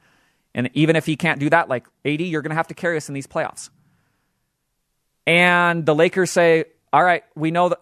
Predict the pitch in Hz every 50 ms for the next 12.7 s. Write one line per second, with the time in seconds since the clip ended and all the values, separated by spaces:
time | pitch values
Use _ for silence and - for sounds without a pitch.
0 | _ - 175 170 175 180 180 175 196 170 160 175 175 170 170 170 180 - - 185
1 | 170 175 185 - _ - 170 170 170 170 170 165 156 143 139 175 180 170 160 165
2 | 170 175 180 185 165 156 - 143 170 165 - 180 156 - 170 165 160 165 - -
3 | - 156 156 151 160 - - - 151 151 147 151 139 151 147 - - - - -
4 | - 143 131 127 147 143 156 160 151 147 - - 170 156 - 151 151 156 135 -
5 | 135 131 147 143 143 147 147 143 - - 151 139 143 156 165 156 139 131 127 131
6 | - _ _ _ _ _ _ - 131 135 127 120 127 139 131 113 135 135 139 147
7 | 151 147 - - 131 131 135 - - - 151 143 - - 123 120 120 123 131 131
8 | 143 139 127 - - 190 208 - - - - _ _ _ _ _ _ - 175 180
9 | 196 226 214 240 233 226 233 - 226 226 220 - - - 180 170 202 208 202 220
10 | 202 202 185 - _ - 143 - - 170 175 160 143 - 147 185 - - 147 151
11 | 156 - - 139 123 160 160 180 202 226 214 - - 139 170 175 175 175 180 170
12 | - 151 147 151 151 135 151 185 208 185 135 - -